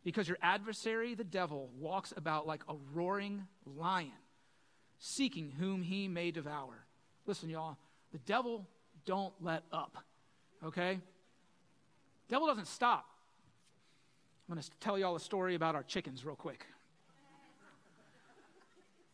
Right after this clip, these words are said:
So I can't, this was, this was a few months ago. That was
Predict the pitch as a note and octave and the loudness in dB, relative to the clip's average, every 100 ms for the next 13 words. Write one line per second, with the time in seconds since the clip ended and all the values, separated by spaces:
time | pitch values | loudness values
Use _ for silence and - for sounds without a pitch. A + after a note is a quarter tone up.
0 | - - _ - _ _ _ _ _ - | -20 -20 _ -20 _ _ _ _ _ -10
1 | - A3+ A3+ G#3 - - - - G#3 A#3 | 4 6 6 2 -4 -12 -10 0 4 6
2 | B3+ B3 F#3 - B3 A3 A#3+ B3+ F#3 - | 4 2 -4 -4 -2 0 0 0 -2 -4
3 | - - - - - D4+ C#4 - F#3+ E3 | -10 -14 -18 -20 -12 -8 -4 0 2 2
4 | D#3 D#3 C#3+ C3+ E3+ - | 0 -6 -8 -6 -4 -6